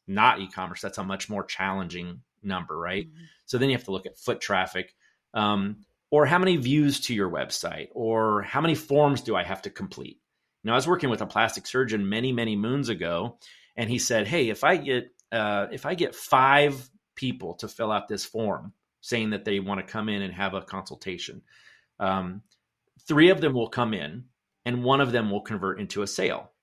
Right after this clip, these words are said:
Speaker 1: And I said, "All right, well, what's the average sale?" It's funny to say sale when you're talking about plastic surgery. What's the average
Speaker 2: Mm-hmm.
Speaker 1: patient spend, right? And the answer was around ten grand, and the profit margin on that was half of it, so five thousand dollars. So I said to him, I said,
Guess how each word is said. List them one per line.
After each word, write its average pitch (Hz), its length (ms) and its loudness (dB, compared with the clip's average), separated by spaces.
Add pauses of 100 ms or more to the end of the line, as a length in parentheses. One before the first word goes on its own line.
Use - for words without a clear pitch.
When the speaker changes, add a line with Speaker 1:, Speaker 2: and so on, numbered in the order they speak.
(760)
Speaker 1:
And 110 120 0
I 113 60 2
said, 117 200 -2
"All 139 100 8
right, 120 180 2
well, 120 100 -4
what's 123 200 -6
the 123 160 -4
average 104 440 0
sale?" - 580 -6 (140)
It's - 640 -20
funny 110 200 0
to 92 60 -4
say 101 140 -4
sale 98 400 0
when 90 100 -6
you're 90 120 -8
talking 98 300 -4
about 85 180 -6
plastic 87 320 -6
surgery. 78 260 -8
What's 123 220 -4
the 110 160 0
average 107 260 -2
Speaker 2:
Mm-hmm. 214 220 -6
Speaker 1:
patient - 340 -10
spend, 60 300 -14
right? 98 260 -4 (500)
And 123 160 2
the 143 220 4
answer 220 240 4
was 113 180 2
around 104 560 0
ten 117 280 -4
grand, 92 400 -4
and 107 100 -4
the 95 40 -8
profit 123 500 2
margin 95 340 -4
on 87 120 -6
that 87 140 -4
was 95 120 -8
half - 280 0
of - 120 -20
it, - 100 -20
so 107 140 -14
five 120 400 -2
thousand 92 340 -2
dollars. - 420 -12 (720)
So - 140 0
I 214 120 10
said 143 260 4
to 107 80 -4
him, 101 160 -4
I 101 80 -6
said, 101 320 -4